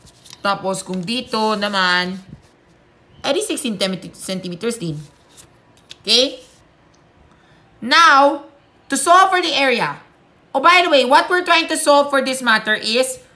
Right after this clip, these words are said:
the entire rectangle itself such that it does not include the area of the triangle. Parents, just like solve for the area of the shaded region.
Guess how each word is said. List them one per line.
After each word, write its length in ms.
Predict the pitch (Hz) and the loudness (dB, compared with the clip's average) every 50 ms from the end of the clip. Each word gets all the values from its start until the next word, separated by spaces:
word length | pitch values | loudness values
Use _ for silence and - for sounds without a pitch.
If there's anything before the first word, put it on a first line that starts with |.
| _ _ _ _ | _ _ _ _
the 160 | - - 277 | -6 0 0
entire 480 | 269 269 269 - - - 285 311 339 330 | 0 0 0 0 4 4 6 6 6 4
rectangle 560 | 320 311 311 311 - 285 277 277 247 269 269 | 2 0 -2 -2 -2 -4 -2 -2 -2 -2 -2
itself 460 | 254 254 247 - - 226 214 214 214 | -2 -4 -6 -4 0 0 0 0 0
such 320 | - - 285 311 294 - - | 2 4 4 4 2 0 0
that 340 | 226 226 220 196 - - | 2 4 2 2 0 -4
it 80 | 226 214 | -8 -6
does 240 | - 240 233 226 - | -6 -6 -6 -4 -2
not 300 | 226 269 294 302 294 277 | 2 2 2 2 0 -2
include 380 | 277 269 - - 240 233 226 233 | -6 -6 -6 -6 -8 -8 -6 -8
the 140 | 233 185 208 | -8 -4 -2
area 180 | 233 233 226 226 | -2 -2 -2 -2
of 140 | 214 - | -4 -6
the 80 | - 202 | -8 -12
triangle. 580 | - - 190 175 170 175 170 185 175 156 143 - - _ _ _ _ _ _ _ _ _ _ - | -10 -8 -8 -8 -8 -6 -4 -4 -4 -4 -6 -10 -16 _ _ _ _ _ _ _ _ _ _ 0
Parents, 280 | 294 320 - 392 392 - 339 | 0 2 2 0 0 0 2
just 220 | 339 339 339 - | 2 2 2 0
like 100 | 339 320 320 | -2 -2 0
solve 220 | - 302 302 285 | 0 -2 0 0
for 80 | 302 285 | 0 -2
the 80 | 285 | 0
area 320 | - 247 262 269 254 262 240 | 0 0 0 0 0 0 -2
of 100 | - - | -4 -6
the 60 | 233 | -8
shaded 340 | - - 240 220 220 185 180 | -8 -6 -6 -6 -8 -8 -10
region. 460 | 196 202 185 165 196 170 151 139 | -10 -10 -8 -6 -6 -6 -6 -8